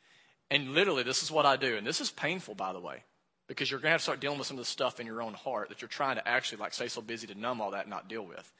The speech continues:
I just literally, for me, I sit down in the mornings,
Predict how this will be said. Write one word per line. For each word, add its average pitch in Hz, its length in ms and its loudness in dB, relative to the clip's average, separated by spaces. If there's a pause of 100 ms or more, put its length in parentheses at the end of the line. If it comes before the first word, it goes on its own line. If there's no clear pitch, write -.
(1400)
I 131 100 12
just 196 220 4
literally, 160 380 2
for 117 140 -8
me, 139 280 4
I 170 100 6
sit - 260 2
down 151 180 2
in 156 40 -2
the 160 80 -2
mornings, 110 500 -6